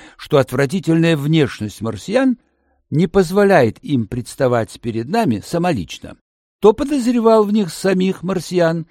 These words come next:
о которых мы в сущности до сих пор ничего не знаем. Наши, обнаглев,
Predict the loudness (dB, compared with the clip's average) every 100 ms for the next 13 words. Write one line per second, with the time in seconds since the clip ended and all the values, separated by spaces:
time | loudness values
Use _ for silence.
0 | _ -10 -6 0 0 2 0 2 0 0
1 | -4 -6 -4 -4 -4 -6 -4 -2 -4 -4
2 | -2 -2 -2 -4 -6 -6 -6 -8 -12 _
3 | _ _ _ _ _ _ -2 0 0 -2
4 | -8 -14 -6 -4 -2 -4 -6 -12 -12 -14